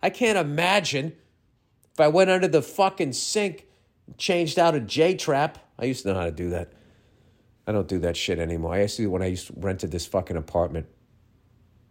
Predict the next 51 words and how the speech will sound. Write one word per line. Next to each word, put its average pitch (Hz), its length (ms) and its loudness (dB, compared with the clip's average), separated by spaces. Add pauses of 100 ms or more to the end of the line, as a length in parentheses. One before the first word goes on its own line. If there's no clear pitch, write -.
(400)
all 104 200 0
of 92 80 -2
that 85 160 -4
shit. - 360 -6 (1160)
I 92 60 -8
learned 95 240 0
how 92 80 -2
to 87 80 -2
do, 90 320 -4
uh, 82 400 0 (340)
basic 95 380 0
repairs 90 420 -2
with 87 140 -10
that 85 160 -2
shit 92 260 -2
and 82 160 -4
the, 80 240 -2
uh, 78 160 -4 (600)
that 85 200 -2
plumber's 101 420 0
tape 98 360 0
and 85 160 -6
all 90 200 2
of 90 100 2
that. 90 360 0 (360)
Got - 140 0
myself 90 380 0
a 87 60 2
big 80 240 0
fucking 90 400 0
monkey 95 340 0
wrench 92 320 -2
and 76 100 -4
all 90 200 2
of 82 60 0
that. 87 220 0
I 87 60 -6
got 92 220 2
underneath 87 420 -2
there. 90 180 4
I 82 60 2
cleaned. 101 380 -2
I, 117 140 2
I 113 60 4
used 123 200 2
to 131 80 2
clean 127 260 2
it 123 80 4
out 120 180 6
if, 113 220 2
uh, 104 360 4